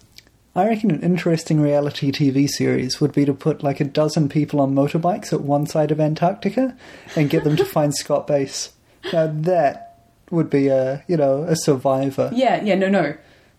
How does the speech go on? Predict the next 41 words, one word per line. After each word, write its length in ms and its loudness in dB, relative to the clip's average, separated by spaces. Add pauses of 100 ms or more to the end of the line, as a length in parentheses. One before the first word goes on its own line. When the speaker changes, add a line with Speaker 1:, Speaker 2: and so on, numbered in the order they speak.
(480)
Speaker 2:
On 100 0
these 180 2
shows, 280 0
people 220 -4
are 40 -6
supposed 340 -4
to 40 -4
live. 320 -4 (520)
<laughs> 1500 0 (2000)
Anyway, 260 0
when 160 0
you're, 140 -2 (120)
when 160 0
you're 80 0
going 180 0
by 80 -2
motorbike, 540 -2
make 160 -4
sure 200 -2
you're 220 2
aware 380 0
of, 200 -6 (360)
um, 260 -2
distances 920 -2
and 240 0
where 100 -2
the 80 0
next 320 -4
petrol 240 -6
station 320 -8
is. 300 -10 (280)
Speaker 1:
Oh, 200 2
yeah, 440 2
'cause 280 -2
running 240 2
out 100 2
of 80 2
petrol 460 -2
is 240 -2
no 360 2
fun. 460 -2